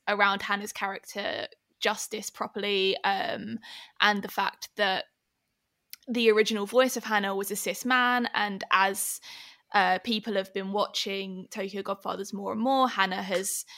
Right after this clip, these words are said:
kind of been picked up as this trans character rather than more of a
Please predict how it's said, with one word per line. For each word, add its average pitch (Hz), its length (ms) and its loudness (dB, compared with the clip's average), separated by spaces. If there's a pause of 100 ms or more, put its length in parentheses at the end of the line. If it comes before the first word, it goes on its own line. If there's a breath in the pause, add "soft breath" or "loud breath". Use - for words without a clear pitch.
(240 loud breath)
kind 196 180 2
of 190 60 -4
been 196 140 0
picked 208 280 -2
up 202 160 -6
as 196 140 -8
this 190 220 -8
trans 214 460 -4
character - 720 -4
rather 98 760 0
than 180 320 -4
more 196 280 -2
of - 140 -8
a - 340 -2